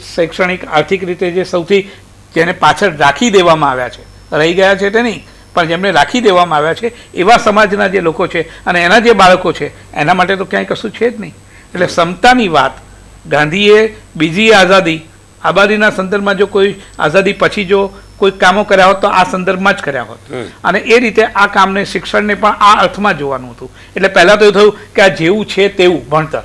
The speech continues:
Speaker 2: બધાને મળવું
Speaker 1: આ
Speaker 2: છે.
Speaker 1: નકામું ગંગા શિક્ષણ પણ જે
Speaker 2: હમ.
Speaker 1: છે, એ કમસે કમ બધાને મળે.
Speaker 2: મળે, હા.
Speaker 1: અને એ વ્યવસ્થા છે જ નહીં.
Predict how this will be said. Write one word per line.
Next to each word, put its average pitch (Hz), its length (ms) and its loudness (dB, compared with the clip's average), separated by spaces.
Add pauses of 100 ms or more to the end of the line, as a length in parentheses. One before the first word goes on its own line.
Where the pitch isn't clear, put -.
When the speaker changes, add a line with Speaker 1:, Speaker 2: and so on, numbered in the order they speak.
(120)
Speaker 2:
બધાને 165 320 2
મળવું 160 340 0
Speaker 1:
આ 160 40 2
Speaker 2:
છે. 151 60 -2
Speaker 1:
નકામું 220 420 4
ગંગા 190 560 0 (240)
શિક્ષણ 190 300 -2
પણ 180 200 -4
જે 165 80 -4
Speaker 2:
હમ. 160 60 -6
Speaker 1:
છે, 202 180 0 (220)
એ 214 80 2
કમસે 170 380 0
કમ 262 180 2
બધાને 220 280 2
મળે. 208 220 -4 (100)
Speaker 2:
મળે, 135 320 -2
હા. 165 180 -8
Speaker 1:
અને 214 160 2
એ 226 200 4
વ્યવસ્થા 233 420 2
છે 277 260 -4
જ - 100 -10
નહીં. 185 160 -12